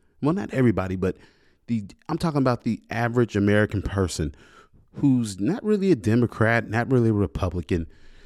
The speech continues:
They're just kinda sorta in the middle, and they just wanna be left alone and live, to live their lives. They're tired of all this madness and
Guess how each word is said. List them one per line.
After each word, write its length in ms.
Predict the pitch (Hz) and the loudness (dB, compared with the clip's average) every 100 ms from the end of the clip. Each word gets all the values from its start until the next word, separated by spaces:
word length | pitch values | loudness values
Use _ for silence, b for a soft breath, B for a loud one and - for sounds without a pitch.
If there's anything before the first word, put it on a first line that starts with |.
| b | b
They're 100 | 226 | -2
just 220 | 233 226 - | 2 2 2
kinda 220 | 208 202 | 2 2
sorta 280 | - 190 180 | 4 4 4
in 140 | 180 | 4
the 60 | 170 | 4
middle, 420 | 135 185 135 98 | 4 4 0 -2
and 120 | 104 | 0
they 60 | 143 | 0
just 240 | 147 139 | 0 2
wanna 140 | 151 135 | 2 2
be 100 | 120 | 2
left 340 | 95 120 - | 2 0 2
alone 600 | 113 104 104 120 110 101 | 0 2 0 0 2 2
and 180 | 95 92 | 2 2
live, 160 | 104 101 | 0 0
to 120 | 95 | -4
live 260 | 92 107 | 0 0
their 160 | 101 101 | 2 2
lives. 680 | 85 92 120 - - 76 - _ _ _ _ _ _ _ _ _ - | 2 -4 -6 -10 -12 -14 -16 _ _ _ _ _ _ _ _ _ 0
They're 120 | 156 | 0
tired 640 | 143 - 151 175 180 170 156 | 0 -2 -4 0 2 2 2
of 100 | - - | -2 -4
all 220 | 120 123 | 0 2
this 240 | 120 95 | 2 2
madness 720 | 98 95 104 117 104 95 - - | 0 2 4 2 2 0 -2 -6
and 280 | 98 95 | -6 -6